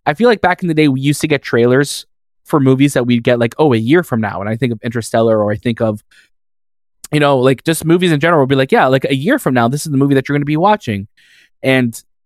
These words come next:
the fact that we're, like, four months out from Aquaman and the Lost Kingdom, there's no trailer. You know, there's, there's so many movies that are supposed to come out very soon, and we haven't seen anything. It's a little, uh,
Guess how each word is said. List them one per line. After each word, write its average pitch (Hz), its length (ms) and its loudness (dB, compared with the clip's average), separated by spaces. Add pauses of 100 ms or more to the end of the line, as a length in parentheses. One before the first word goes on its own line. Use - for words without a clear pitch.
(160)
the 151 80 -4
fact 170 260 -2
that 180 140 0
we're, 165 100 4
like, 139 380 0 (760)
four 156 280 2
months 151 280 -2
out 135 320 0
from 120 300 -2
Aquaman 131 680 0 (240)
and 120 100 -4
the 117 40 0
Lost 117 260 0
Kingdom, 120 360 0
there's 117 220 -2
no 113 140 0
trailer. 107 540 -2 (420)
You - 80 -2
know, 110 420 2
there's, 131 340 0 (200)
there's 139 180 0
so - 160 0
many 175 160 0
movies 147 280 2
that 131 160 2
are 113 340 0
supposed - 340 -2
to - 60 -8
come 139 140 0
out 127 120 0
very 123 220 0
soon, 123 320 -2
and 113 100 -2
we 117 60 -4
haven't 120 240 -4
seen 117 240 -6
anything. 120 440 -2
It's 185 140 -6
a 175 40 -2
little, 277 340 2
uh, 147 240 4